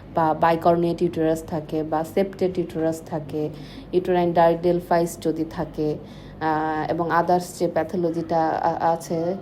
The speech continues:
যে যদি কোনো ফাইব্রয়েড থাকে এন্ডোমেট্রিয়ামের আশেপাশে যেটাকে, আহ, প্রেশারাইজ করছে এন্ডোমেট্রিয়ামকে, সেটাও আমরা,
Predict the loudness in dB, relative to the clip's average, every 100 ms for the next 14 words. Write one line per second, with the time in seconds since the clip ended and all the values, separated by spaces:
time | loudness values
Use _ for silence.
0 | -8 -4 -2 0 -2 -2 -4 -2 -2 2
1 | 2 4 2 2 -4 -2 -2 0 -2 -4
2 | -4 -2 -2 -2 -4 -6 -4 -6 -6 -6
3 | -6 -6 -8 -14 -16 -6 -4 -2 -4 -4
4 | -6 -4 -2 0 2 2 2 -2 -6 -4
5 | -2 0 0 -4 -4 -6 -6 -8 -6 -4
6 | -2 -2 -2 -2